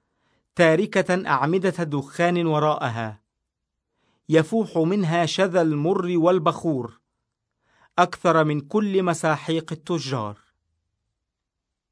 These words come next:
ها هي أريكة سليمان، يحيط بها ستون محاربا من بني إسرائيل، كلهم حملة سيوف ماهرون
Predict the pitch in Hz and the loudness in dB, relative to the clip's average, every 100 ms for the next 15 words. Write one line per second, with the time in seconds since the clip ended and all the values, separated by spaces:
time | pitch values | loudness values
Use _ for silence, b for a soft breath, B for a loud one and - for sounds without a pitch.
0 | _ _ _ _ _ _ _ _ - 180 | _ _ _ _ _ _ _ _ 0 2
1 | 180 175 196 185 175 165 175 180 170 151 | 4 4 4 4 4 2 0 -4 -4 -4
2 | 175 165 156 131 110 98 98 _ _ _ | 0 0 0 -2 -6 -10 -18 _ _ _
3 | _ _ _ _ _ _ _ _ _ _ | _ _ _ _ _ _ _ _ _ _
4 | _ _ - 156 156 196 220 202 156 202 | _ _ -2 2 2 0 0 0 0 0
5 | 185 185 175 143 143 185 196 185 160 143 | 0 0 -2 -8 -8 -6 -2 0 0 -2
6 | - 135 139 175 175 156 139 135 156 165 | 0 2 2 0 0 0 0 0 0 0
7 | - - 139 139 185 156 101 - _ _ | -4 -2 -2 -2 -4 -6 -8 -14 _ _
8 | _ _ _ _ _ _ _ _ _ _ | _ _ _ _ _ _ _ _ _ _
9 | _ - 160 151 170 175 156 - 175 180 | _ -2 0 4 4 4 0 2 2 4
10 | 175 175 170 - 147 156 190 - 160 156 | 2 0 -6 -4 0 2 0 0 0 0
11 | 147 127 143 170 175 170 - | 0 0 0 0 -2 -6 -14